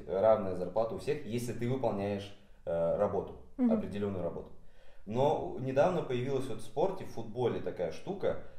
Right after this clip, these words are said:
Speaker 1: э, и, кстати, по-моему, американские футболистки, э, выиграли, скажем так, это дело, ну, не знаю, сколько это можно назвать делом,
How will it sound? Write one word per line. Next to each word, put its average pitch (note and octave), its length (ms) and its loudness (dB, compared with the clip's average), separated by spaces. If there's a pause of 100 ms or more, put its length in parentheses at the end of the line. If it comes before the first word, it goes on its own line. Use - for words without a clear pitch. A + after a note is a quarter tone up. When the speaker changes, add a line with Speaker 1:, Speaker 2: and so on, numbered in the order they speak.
(160)
Speaker 1:
э, F#2+ 440 4
и, G2 60 -6
кстати, - 240 -2
по-моему, G#2+ 360 -4
американские A2+ 680 -4
футболистки, F2 1040 -6 (100)
э, D#2+ 840 -2 (220)
выиграли, C#2+ 500 -8 (480)
скажем - 260 -4
так, - 140 -6
это - 120 -6
дело, B2 320 -4
ну, C#2+ 280 -8
не D2+ 120 -8
знаю, D2 220 -8
сколько F2 260 -12
это E2 80 -10
можно E2 180 -10
назвать E2+ 200 -8
делом, E3+ 200 -2